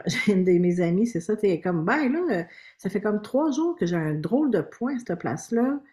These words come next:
Tu peux-tu aller voir qu'est-ce qui se passe ? Puis, euh, dans ma vie, tu sais, il se passe ça, ça, ça. » Puis des fois, il y a des messages que nous-mêmes, on n'est pas capable d'entendre.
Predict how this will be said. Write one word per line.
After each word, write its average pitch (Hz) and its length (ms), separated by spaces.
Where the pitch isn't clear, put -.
Tu - 80
peux-tu 156 220
aller 302 160
voir 202 320
qu'est-ce 180 180
qui - 80
se - 100
passe ? 247 560
Puis, 170 340
euh, 160 540
dans 175 200
ma 165 180
vie, 254 440
tu - 60
sais, 220 100
il 185 60
se - 60
passe 175 260
ça, 220 80
ça, 190 120
ça. » 233 140
Puis 175 60
des 180 100
fois, 240 140
il - 20
y 214 40
a - 20
des 170 140
messages 175 540
que 190 80
nous-mêmes, 202 500
on 190 80
n'est 165 100
pas 160 120
capable 175 300
d'entendre. 165 760